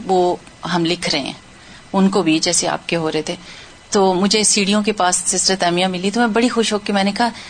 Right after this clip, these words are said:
"تیمیہ، آپ کو پتہ ہے کہ آپ کے جو درس ہیں وہ بھی لکھے جا رہے ہیں؟" اور میں نے اتنی خوشی کے ساتھ بتایا کہ اتنی خوشی ان کی تو آگے سے وہ ڈر کے کہتی ہیں،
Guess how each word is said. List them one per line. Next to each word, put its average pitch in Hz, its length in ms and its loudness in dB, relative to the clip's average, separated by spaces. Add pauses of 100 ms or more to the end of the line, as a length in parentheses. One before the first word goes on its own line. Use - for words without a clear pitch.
(180)
"تیمیہ، 220 240 4
آپ 269 140 2
کو 262 80 0
پتہ 208 240 0
ہے 285 60 2
کہ 294 120 0
آپ 220 340 0
کے 254 120 2
جو 240 240 4 (480)
درس 202 240 2
ہیں 262 100 8
وہ 247 80 2
بھی 277 120 4
لکھے 247 260 0
جا 233 120 2
رہے 240 100 2
ہیں؟" 294 140 0 (420)
اور 247 180 0
میں 208 300 2
نے 294 120 8
اتنی 311 240 0
خوشی 311 340 2
کے 311 100 0
ساتھ 277 240 2
بتایا 254 280 2
کہ 277 80 4
اتنی 269 260 4
خوشی 269 260 2
ان 262 60 4
کی 269 120 2
تو 269 100 0
آگے 247 180 0
سے 254 120 0
وہ 247 100 -2
ڈر 233 160 -2
کے 254 80 -4
کہتی 247 280 -6
ہیں، 277 160 -4